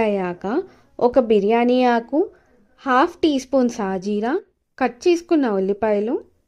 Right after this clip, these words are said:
కట్ చేసుకున్న పచ్చిమిరపకాయలు, కొంచెం కరివేపాకు వేసుకుని కలుపుకుంటూ ఉండాలి. ఉల్లిపాయలు వేగే వరకు మధ్య మధ్యలో కలుపుకుంటూ ఉండాలి, లేకపోతే ఉల్లిపాయలు మాడిపోతాయి. ఉల్లిపాయలు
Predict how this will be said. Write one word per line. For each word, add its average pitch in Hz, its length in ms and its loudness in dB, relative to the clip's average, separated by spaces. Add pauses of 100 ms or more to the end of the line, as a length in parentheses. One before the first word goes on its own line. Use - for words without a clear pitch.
(120)
కట్ 247 240 -2
చేసుకున్న 320 400 0 (120)
పచ్చిమిరపకాయలు, 202 840 -6 (480)
కొంచెం 330 420 4
కరివేపాకు 233 640 2
వేసుకుని 247 520 -2
కలుపుకుంటూ 233 560 0 (100)
ఉండాలి. 185 440 -6 (680)
ఉల్లిపాయలు 349 500 4
వేగే 226 280 6 (120)
వరకు 180 300 -4 (180)
మధ్య 233 240 2 (100)
మధ్యలో 226 380 0
కలుపుకుంటూ 233 540 -2 (100)
ఉండాలి, 180 420 -4 (300)
లేకపోతే 220 400 0 (100)
ఉల్లిపాయలు 226 480 0
మాడిపోతాయి. 190 580 -2 (360)
ఉల్లిపాయలు 359 500 2